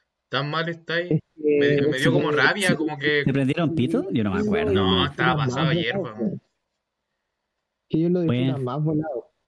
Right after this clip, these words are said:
Speaker 2: entonces.
Speaker 1: O sea, no, a mí
Speaker 2: Bueno.
Speaker 1: no, no, yo, yo fui fumado cannabis, tío, pero no, va a ir a un concierto, quiero ir lúcido y recordarlo, weón.
Speaker 3: Eh, vicio. Pero,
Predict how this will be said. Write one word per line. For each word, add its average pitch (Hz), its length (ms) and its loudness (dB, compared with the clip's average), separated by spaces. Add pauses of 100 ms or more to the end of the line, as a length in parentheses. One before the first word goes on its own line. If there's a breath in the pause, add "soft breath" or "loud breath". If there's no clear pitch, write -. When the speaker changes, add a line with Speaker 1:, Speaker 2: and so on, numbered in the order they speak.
(120)
Speaker 2:
entonces. 131 380 -2 (540)
Speaker 1:
O 127 60 -8
sea, 139 280 -2
no, 139 100 -2
a 135 60 2
mí - 80 2
Speaker 2:
Bueno. 143 200 -6
Speaker 1:
no, 135 420 -6
no, 117 80 -18
yo, 175 320 -4
yo 214 220 -4
fui 226 180 -12
fumado 214 340 -2
cannabis, 285 480 -8
tío, 302 320 -10 (520 soft breath)
pero 135 220 0
no, 120 320 0
va 147 100 2
a 131 40 2
ir 123 140 -2
a 147 60 0
un 143 80 -6
concierto, 131 880 -8
quiero 131 180 -4
ir 120 140 -6
lúcido 139 440 -8
y 151 60 -2
recordarlo, 120 720 -10
weón. 135 280 -12 (440)
Speaker 3:
Eh, 156 160 0
vicio. 147 420 -2 (520 loud breath)
Pero, 147 580 2